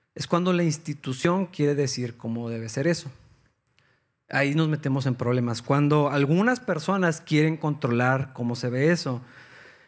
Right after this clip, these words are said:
y poner ciertos estándares personales en la vida de otros, o más bien de otras,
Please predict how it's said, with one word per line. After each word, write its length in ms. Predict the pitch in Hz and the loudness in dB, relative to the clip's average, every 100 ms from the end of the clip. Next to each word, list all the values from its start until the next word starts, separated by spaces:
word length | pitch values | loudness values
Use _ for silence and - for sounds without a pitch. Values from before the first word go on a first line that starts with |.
| - | -6
y 80 | |
poner 320 | 143 147 151 160 | 0 4 4 2
ciertos 540 | - 156 156 156 160 | 0 2 2 -2 -4
estándares 540 | 156 156 143 156 156 | -2 0 2 2 0
personales 760 | 156 143 131 147 165 175 180 - | -2 -6 0 2 4 2 -2 -4
en 100 | 147 | -4
la 80 | 131 | -4
vida 240 | 139 151 | 0 2
de 120 | 151 | 4
otros, 640 | 151 196 208 202 190 180 - | 4 4 2 2 2 0 -4
o 140 | 85 | -8
más 160 | 127 123 | -4 -2
bien 260 | 135 131 131 | 0 -2 -2
de 100 | 131 | 2
otras, 680 | 165 190 190 180 175 - | 2 2 2 2 0 -4